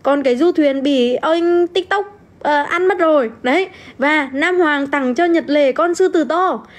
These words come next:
Thì bị anh TikTok ăn. Thì bây giờ chỉ còn con, con mèo nữa. Thì hôm tặng con mèo cho ông Linh rồi. Trời đất ơi! Hôm tặng con mèo cho ông Linh rồi. Chứ lấy đâu ra mà, mà con sư tử với con, con, con du thuyền mà mười mấy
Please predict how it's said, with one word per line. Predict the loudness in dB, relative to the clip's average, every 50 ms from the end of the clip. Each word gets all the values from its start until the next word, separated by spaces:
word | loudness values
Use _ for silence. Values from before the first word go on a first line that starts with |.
| -20 -12 -6
Thì | -2 0 0 0 0 -4 -8 -4
bị | -2 -2 0 0
anh | -2 -2 -2 -2 0 2 2 2 2 2 2 0 0
TikTok | -2 -2 -2 -2 -4 -4 -4
ăn. | -4 -4 -2 -2 -4 -4 -8 -10 -6
Thì | -4 -2 -2
bây | 0 0 0
giờ | 0 0 0
chỉ | 0 -2
còn | 0 0 0 0 0 0
con, | 0 0 0 0 -2 -4 -8 -16 -20 -20 -14 -6
con | -2 0 2
mèo | 2 2 2 2 2
nữa. | 2 2 2 0 0 -4 -10 -20 -16 -4
Thì | 0 2 2
hôm | 4 2 2 0
tặng | -2 -2 -4 -2
con | 0 0 2
mèo | 2 2 2 2
cho | 2 2
ông | 2 2
Linh | 2 4 4 4
rồi. | 2 2 2 2 2 2 2 2 0 0 -2 -8 -16 -12
Trời | -8 -6 -4 -4 -4 -4 -2
đất | -2 0
ơi! | 0 2 2 2 2 2 2 0 -2 -4 -10 -16 -16 -16 -16 -16 -18 -20 -20 -20 -12 -6 -4
Hôm | -2 -2 0
tặng | -2 -2 0
con | 0 0 0 0
mèo | 0 2 0 0
cho | 0 0
ông | 2 2
Linh | 2 2 2 2 2
rồi. | 2 4 4 4 2 2
Chứ | 2 0
lấy | 2 2 2 2 2
đâu | 0 0 0
ra | 0 0 0 0 0 0
mà, | 0 0 -2 -2
mà | -2 -2 -2
con | -2 -2 -2 0
sư | 0 0 0
tử | 0 0 0 0 2 2
với | 2 0
con, | 0 0 0 -2 0 -2 -2 -2 -2
con, | -2 -2 -2 -2 -4 -4 -4
con | -4 -2 -2 0
du | 0 0 0 0
thuyền | 0 0 0 2 0 0 0
mà | -2
mười | -2 0 0 0
mấy | 2 2 0 0 -2